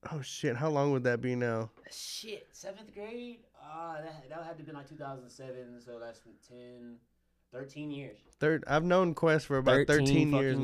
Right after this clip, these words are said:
Speaker 1: now.
Speaker 2: years, dude. Thirteen fuck, I'm old as fuck. <laughs>
Speaker 1: Whenever you say that, it makes me feel old.
Speaker 2: Yeah, I was like, "Ooh, thirteen, man."
Speaker 1: Ugh.
Speaker 2: That's all. That's, that's damn near an adult kid, bro. That, that kid is responsible <laughs> for their actions.
Speaker 1: Exactly. What, it's crazy 'cause whenever I'm at work and stuff and I'm doing stuff and then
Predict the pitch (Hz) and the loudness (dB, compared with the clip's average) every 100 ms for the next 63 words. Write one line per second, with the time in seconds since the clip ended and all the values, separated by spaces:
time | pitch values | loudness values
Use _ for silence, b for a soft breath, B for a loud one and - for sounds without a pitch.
0 | 135 127 117 104 110 113 - - 120 131 | 0 -2 -6 -8 -10 -12 -14 -12 -10 -10
1 | - 127 127 127 - 196 - - 160 151 | -10 -10 -8 -10 -6 -8 -4 -2 0 -2
2 | 87 - - - - - 277 - 254 254 | -6 -14 -14 -6 -2 8 8 8 2 0
3 | 202 - - 180 214 277 226 - 208 185 | -2 -4 2 10 10 10 8 10 10 12
4 | 165 196 175 190 170 143 147 131 139 123 | 10 10 8 8 4 4 4 6 6 6
5 | 120 147 147 135 120 117 151 117 123 123 | 2 2 2 2 -2 -4 -4 -4 -6 -8
6 | 120 120 104 101 101 151 175 175 156 127 | -8 -8 -8 -8 -4 4 6 8 6 0
7 | 117 107 135 135 120 110 135 104 127 139 | -4 -4 0 2 4 4 2 2 0 0
8 | - 120 131 131 127 120 95 113 113 - | 2 8 10 10 10 8 10 8 8 4
9 | 113 101 85 92 92 107 110 113 151 120 | 4 4 4 2 4 4 4 4 6 6
10 | 104 101 117 110 117 110 - 185 - 214 | 4 0 2 2 2 0 8 8 12 10
11 | - - - - 190 160 147 165 151 156 | 12 10 10 6 4 4 4 4 8 8
12 | 160 151 185 160 B B - 180 202 220 | 8 8 8 8 B B 4 6 10 8
13 | 196 180 165 151 175 185 175 170 151 120 | 8 2 0 4 4 6 6 6 2 2
14 | 151 180 147 131 139 131 135 131 135 160 | 2 2 0 -2 0 2 2 2 2 2
15 | 139 139 131 - 147 131 | 2 2 2 2 2 2